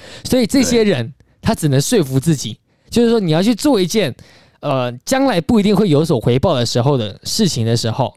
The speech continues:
Speaker 1: 你就要说服自己说：“啊，你只要努力就会有机会。”
Speaker 2: 对，吃亏就是福啦，
Speaker 1: 对吧？
Speaker 2: 我现在就在，正在享福啦，你们都不懂，对不对？要说服一下自己，不然太难过了。
Speaker 1: 对吧？对，
Speaker 2: 对，对，
Speaker 1: 然后还有，
Speaker 2: 对。
Speaker 1: 还有，还有一种，还有一种很，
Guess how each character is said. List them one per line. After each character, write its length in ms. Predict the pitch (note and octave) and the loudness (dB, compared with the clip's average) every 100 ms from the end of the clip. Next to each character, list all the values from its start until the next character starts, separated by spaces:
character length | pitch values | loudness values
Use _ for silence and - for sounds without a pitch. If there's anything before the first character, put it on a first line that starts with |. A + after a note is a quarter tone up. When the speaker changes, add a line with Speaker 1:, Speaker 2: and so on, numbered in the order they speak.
| _ | _
Speaker 1:
你 120 | C3+ | -2
就 120 | B2 E3 | 0 2
要 100 | E3 | 2
说 180 | - | 0
服 140 | D3+ C3 | 0 0
自 140 | C#3 | 0
己 120 | B2+ | -2
说 140 | A#2 C#3+ - | 0 -2 -2
：“啊， 180 | - - - - - | -6 -8 -18 -16 -2
你 120 | D3 | 0
只 80 | D3 | 2
要 80 | C#3+ | 2
努 240 | C#3 A#2 | 0 0
力 180 | C3+ C#3 | 0 0
就 160 | - | 2
会 160 | C#3 C#3 | 2 2
有 140 | A#2+ | 0
机 260 | G#2 - C3 | -4 0 0
会。” 220 | B2 C3 - F#3 F#3+ _ - - _ - _ | 2 0 0 0 -2 _ -14 -14 _ -20 _
Speaker 2:
对， 380 | - - - A3+ G#3+ C#4+ D#4+ | -12 -12 -10 -10 -10 -14 -14
吃 200 | - D#3+ | -4 -2
亏 160 | C3 C4 | 0 0
就 140 | - | 2
是 60 | E3 | 0
福 220 | - F#2 | -4 -4
啦， 140 | F2+ | -2
Speaker 1:
对 0 | |
吧？ 20 | F2 | -2
Speaker 2:
我 120 | A2+ | -2
现 140 | A#2+ | 0
在 60 | F#3 | 0
就 140 | F#3 | 0
在， 140 | F#3+ F#3 F3+ _ - | 0 -2 -4 _ -12
正 100 | E3+ | -4
在 120 | F3 | -4
享 240 | - F#2 | -2 -6
福 180 | F#2 D#2+ | -8 -10
啦， 240 | D#2 D2+ D#2+ | -6 -6 -4
你 120 | A2 | -2
们 160 | B2 | 0
都 120 | C#3 F3 | 0 -2
不 140 | F3 | -4
懂， 260 | B2 E2 - - | -4 -6 -8 -10
对 80 | F2+ | -6
不 60 | F2+ | -4
对？ 160 | D#2+ | -4
要 140 | G2+ A#2 | -2 -2
说 180 | B2+ | -2
服 100 | A2+ | -2
一 60 | F#2+ | -2
下 100 | G2+ | -2
自 140 | F#2+ G2 | -4 -6
己， 120 | D#2+ | -6
不 120 | - | -4
然 80 | A2 | -2
太 120 | - | 0
难 280 | G#3+ B2+ D#2+ | 0 -2 -8
过 220 | F#2 D#2+ | -10 -8
了。 80 | E2 | -8
Speaker 1:
对 60 | |
吧？ 40 | - _ _ - - | -10 _ _ -20 -8
对， 80 | - | -2
Speaker 2:
对， 160 | G#3 D#3 | 0 0
对， 60 | |
Speaker 1:
然 120 | D#3+ | 2
后 120 | G3+ A#3 | 0 0
还 160 | G#3 | -2
有， 40 | G3+ | -2
Speaker 2:
对。 40 | |
Speaker 1:
还 100 | F3+ | 0
有， 60 | A3 | 0
还 160 | F3+ | 2
有 60 | G#3 | 0
一 40 | |
种， 220 | F#3 C#3+ - | 0 -4 -4
还 140 | - | -2
有 80 | F3 | 0
一 20 | |
种 160 | D#3 A#2 | 0 -2
很， 420 | B2+ D#3+ - F#3 | -2 -2 0 -2